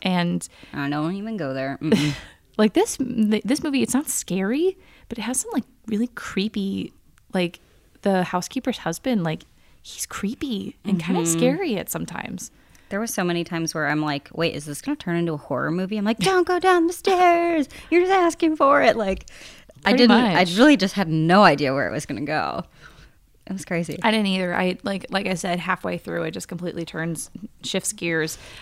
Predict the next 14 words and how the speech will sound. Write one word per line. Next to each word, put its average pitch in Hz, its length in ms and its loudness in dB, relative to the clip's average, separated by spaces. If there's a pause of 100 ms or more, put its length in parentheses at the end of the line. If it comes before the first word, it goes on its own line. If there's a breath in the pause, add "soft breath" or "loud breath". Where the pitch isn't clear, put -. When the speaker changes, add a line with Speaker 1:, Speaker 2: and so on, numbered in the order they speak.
(140 loud breath)
Speaker 1:
I 208 80 -2
love 226 340 -4
the 339 80 -6
way 320 120 -2
that 226 120 -8
this 220 160 -8
movie 190 300 -6
was, 175 400 -6
like, - 240 -6
directed. 254 640 -4
Like, 214 320 -2
it's 202 220 -4
beautifully 208 720 -4
shot, 180 520 -4